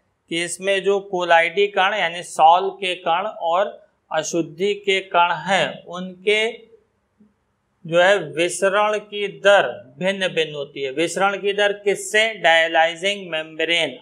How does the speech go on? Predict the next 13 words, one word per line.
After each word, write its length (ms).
अपोहक 760
झिल्ली 540
से। 320
ये 220
जो 200
अपोहक 600
<clears throat> 300
झिल्ली 420
होती 400
है, 360
वो 220
आपके 460
पार्चमेंट 720